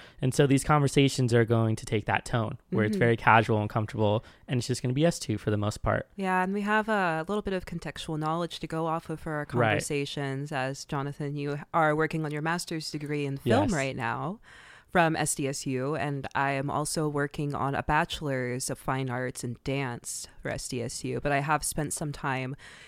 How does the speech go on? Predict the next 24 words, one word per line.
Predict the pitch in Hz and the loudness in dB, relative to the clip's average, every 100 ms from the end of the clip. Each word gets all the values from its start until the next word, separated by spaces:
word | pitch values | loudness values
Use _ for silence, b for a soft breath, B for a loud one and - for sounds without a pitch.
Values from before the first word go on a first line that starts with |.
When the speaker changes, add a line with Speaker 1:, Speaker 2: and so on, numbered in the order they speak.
| B - | B -6
Speaker 2:
studying | - 180 165 160 | 2 4 4 0
film | - 160 156 | 2 2 2
myself, | 147 - 170 151 151 - | 0 -2 0 2 2 -2
doing | 151 143 | -4 -2
my | 131 | -2
own | 131 139 | -2 -4
choreographic | - 139 135 123 123 - 127 | -4 -4 -2 -2 -4 -4 -8
and | 135 127 | -6 -8
film | 151 127 | -6 -4
works | 127 131 - 135 | -4 -8 -10 -12
as | - | -12
well. | 139 123 123 147 | -10 -6 -6 -6
So | 170 147 | -6 -4
I | 135 | -2
have | 147 143 | -2 -2
a | |
little | 139 135 | -2 -2
background | 135 127 - 147 139 | -2 -4 -4 -4 -2
knowledge | 135 135 135 - | -2 -2 -4 -6
to | 156 | -8
support | - - 143 131 | -6 -4 -2 -2
there, | 147 143 | -2 -2
but | 143 139 | 0 0
I've | 143 143 | 0 0